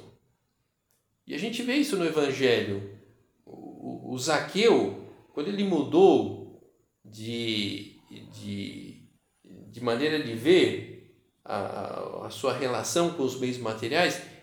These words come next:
ele mudou de vida, ele melhorou de vida. O José de Arimateia, o Nicodemos, talvez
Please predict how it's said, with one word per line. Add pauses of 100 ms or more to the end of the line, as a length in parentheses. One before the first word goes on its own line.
(100)
ele
mudou
de
vida,
ele
melhorou
de
vida. (1200)
O
José
de
Arimateia, (300)
o
Nicodemos, (960)
talvez